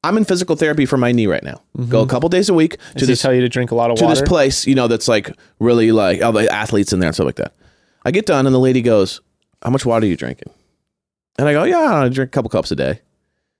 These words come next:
Speaker 1: And she goes, "You need to be drinking a gallon of water a day."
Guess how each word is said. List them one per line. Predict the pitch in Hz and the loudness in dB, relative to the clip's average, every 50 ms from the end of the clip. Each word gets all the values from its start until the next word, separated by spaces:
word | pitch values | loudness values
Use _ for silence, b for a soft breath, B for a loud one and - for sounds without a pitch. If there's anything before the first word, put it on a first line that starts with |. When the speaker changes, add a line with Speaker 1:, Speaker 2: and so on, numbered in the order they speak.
| _ - | _ -12
Speaker 1:
And | 131 | -8
she | - 147 | -4 0
goes, | 139 131 110 104 | 0 0 2 2
"You | 127 | 2
need | 147 160 151 | 2 2 2
to | |
be | 123 120 | 2 0
drinking | 101 110 101 90 - 82 | 0 0 -2 -2 -4 -8
a | |
gallon | - - - 80 78 78 73 64 | -8 -6 -4 -4 -2 0 -2 -2
of | 58 57 | -2 -4
water | 58 - - - - - | -4 -6 -6 -8 -10 -12
a | - | -14
day." | - - - - | -14 -18 -18 -18